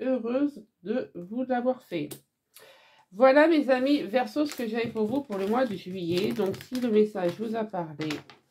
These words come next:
ben, dites-moi en commentaire. Et, euh, surtout, euh, si vous avez besoin d'une lecture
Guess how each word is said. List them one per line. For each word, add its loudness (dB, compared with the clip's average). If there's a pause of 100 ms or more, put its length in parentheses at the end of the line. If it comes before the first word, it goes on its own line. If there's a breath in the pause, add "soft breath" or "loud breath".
(680 loud breath)
ben, -2
dites-moi 0
en 0
commentaire. 0 (1160)
Et, 4
euh, 0
surtout, -6
euh, -2 (1200 soft breath)
si -8
vous 2
avez 6
besoin 0
d'une -2
lecture -4